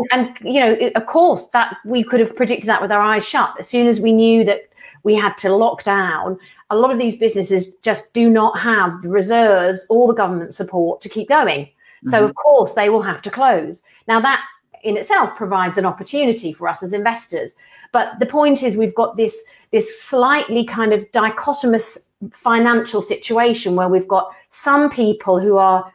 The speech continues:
Speaker 1: have got no money and they're going to be in poverty and they're going to really be suffering. And I f-, have great compassion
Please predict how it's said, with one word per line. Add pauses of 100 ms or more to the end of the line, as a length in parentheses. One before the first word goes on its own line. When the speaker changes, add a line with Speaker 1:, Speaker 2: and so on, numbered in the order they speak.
Speaker 1:
have
got
no
money
and
they're
going
to
be (220)
in
poverty
and
they're
going
to
really
be
suffering. (300)
And
I
f-,
have
great
compassion